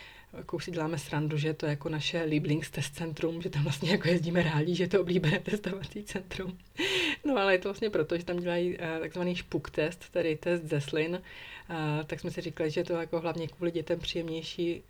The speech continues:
po tom, co si tehdy prožili, eh, ty nepříjemné výtěry z nosu v Česku. Ale je to prostě fakt zvláštní říkat si, že máte jako oblíbené testovací centrum. <laughs> No a tak jsme vyrazili na půl čtvrtou do Bernu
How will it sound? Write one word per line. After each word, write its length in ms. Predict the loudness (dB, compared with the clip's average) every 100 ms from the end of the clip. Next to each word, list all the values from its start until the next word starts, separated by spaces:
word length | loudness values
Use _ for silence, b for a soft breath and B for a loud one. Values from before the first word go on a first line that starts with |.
| -6
po 120 | -4
tom, 140 | -2 -4
co 100 | -4
si 120 | 0
tehdy 260 | 2 0
prožili, 640 | 0 2 4 4 4 2 -2 B B B
eh, 220 | -2 0 0
ty 240 | 0 0
nepříjemné 560 | 0 -2 0 0 2 0
výtěry 340 | 0 0 0
z 20 |
nosu 220 | -2 -4
v 60 | -6
Česku. 500 | -2 -2 2 0 0 B B B B B -6
Ale 180 | -2 -2
je 60 |
to 100 | -4
prostě 280 | -10 -14 -4
fakt 160 | -4 -2
zvláštní 520 | -2 -2 -4 -4 -6
říkat 280 | -4 -8 -4
si, 100 | -2
že 80 | -2
máte 300 | -4 -4 -6
jako 240 | -6 -8
oblíbené 540 | -4 -2 -2 -2 -4
testovací 560 | -6 -8 -6 -8 -8 -8
centrum. 400 | -8 -8 -2 2
<laughs> 60 | 2 2 -2 -8 -12 -8 -2 0 0 -2 -4 B
No 200 | -2 0
a 40 | 0
tak 180 | -4 -4
jsme 140 | -4
vyrazili 380 | 0 2 4 2
na 80 | 2
půl 180 | -2
čtvrtou 360 | -4 -8 -2 0
do 120 | 2
Bernu 440 | 2 0 0 0